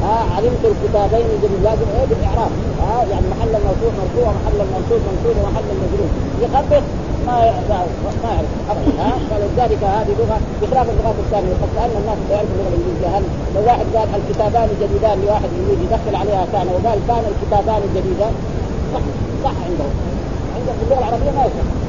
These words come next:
أبدًا. لازم يقول "كان الكتابان الجديدين". ليه؟ لأن "كان" ترفع المبتدأ وتنصب الخبر.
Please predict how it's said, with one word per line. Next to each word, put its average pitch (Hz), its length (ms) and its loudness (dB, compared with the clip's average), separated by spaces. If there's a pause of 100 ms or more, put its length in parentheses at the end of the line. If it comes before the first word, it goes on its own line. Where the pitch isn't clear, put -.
(240)
أبدًا. 196 260 0
لازم 226 180 0
يقول 214 240 0
"كان 240 180 0 (120)
الكتابان 214 760 0
الجديدين". 190 560 -2 (400)
ليه؟ 247 200 2
لأن 226 180 0 (120)
"كان" 220 140 0 (120)
ترفع 226 280 -2
المبتدأ 208 460 0
وتنصب 190 440 0
الخبر. 156 260 -4